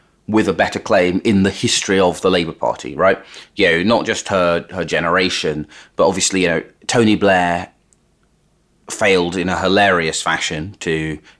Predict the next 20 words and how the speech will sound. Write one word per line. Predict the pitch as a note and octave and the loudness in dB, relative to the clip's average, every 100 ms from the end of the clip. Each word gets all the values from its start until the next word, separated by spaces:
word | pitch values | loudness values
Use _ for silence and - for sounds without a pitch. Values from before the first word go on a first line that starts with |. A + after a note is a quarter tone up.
| - | -4
get | F2+ | -4
his | F#2 D#2+ | -4 -6
people | - D#2+ D#2+ | -6 -6 -4
into | D#2+ | -6
Parliament | - E2+ D2+ D2+ C#2+ | -6 -2 0 -2 -6
and | D#2 | -8
to | - | -10
remodel | D#2 D#2+ D#2 D2 D2+ D2 - - _ | -8 -6 -4 -4 -6 -10 -16 -20 _
the | - | -14
P | - D#2+ | -6 -4
L | D2+ | -4
P. | - G#2+ A2 A2 A2 - - - _ _ | -2 0 0 -2 -8 -20 -20 -20 _ _
Uh, | F#2 E2 D#2+ D#2 D#2+ - _ _ _ | 0 2 0 0 -4 -8 _ _ _
Gordon | - C3 A2 G#2 | 0 2 4 2
Brown | G2+ F#2+ F#2 | 2 2 0
had | F2 F2 | -2 -6
slightly | - - - - G#2+ A#2 - A#2 | -4 -4 -2 2 2 2 0 2
more | A2+ A2+ A#2 A#2 A#2 | 4 4 4 2 0
success, | - A2+ - D#3 G3 - - - | -8 -6 0 0 0 -6 -12 -8
but | A#2+ G2 E2+ D#2 - | 0 2 4 2 -2